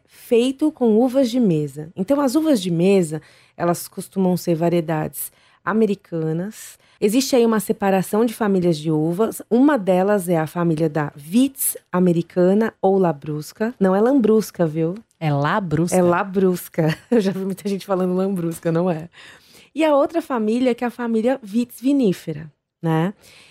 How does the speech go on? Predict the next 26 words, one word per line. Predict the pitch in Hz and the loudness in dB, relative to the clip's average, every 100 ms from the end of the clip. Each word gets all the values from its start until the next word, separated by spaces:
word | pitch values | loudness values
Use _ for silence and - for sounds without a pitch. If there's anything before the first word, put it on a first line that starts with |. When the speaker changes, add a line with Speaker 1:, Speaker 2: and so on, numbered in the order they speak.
| _ _ | _ _
Speaker 1:
Então, | 254 285 - 240 190 190 214 247 | -2 0 0 2 4 4 4 2
a | |
gente | 208 208 - | 0 -2 -4
começa, | - 202 190 185 214 214 | -2 0 2 0 -2 -2
eu | 196 185 | -2 0
acho | 175 - | -2 -4
importante | 202 190 202 226 - | -4 -4 -2 -2 -2
começar | 220 196 190 | -4 -2 -2
falando | 175 175 170 208 233 | -6 -4 -2 0 0
que | 233 - 180 | -2 -8 -4
essa | 175 220 226 | -2 -4 -8
família | - 208 180 165 151 151 165 | -10 -6 -4 -4 -6 -10 -12
das | - 160 151 | -8 -6 -6
uvas, | 147 143 151 - | -8 -8 -14 -14
né, | 160 156 160 | -6 -4 -4
da | 160 | -6
família | 156 165 156 151 | -6 -4 -2 -2
Vitis | 147 170 - - | -4 -6 -8 -10
americana | 175 170 165 - 170 165 | -2 -2 -2 -4 -2 0
ou | 156 | 0
Labrusca, | 156 143 165 226 220 - - _ _ _ - | -4 -4 0 2 0 -6 -20 _ _ _ -6
elas | 208 220 - - _ | -4 -4 -8 -16 _
produzem | - 240 202 220 254 247 190 170 | 0 0 2 0 -2 0 0 0
aqui | 160 - 226 226 185 - | -2 -4 -2 -2 -4 -4
os | 214 180 | -4 -2
vinhos | 196 190 202 226 - | 0 0 0 -4 -6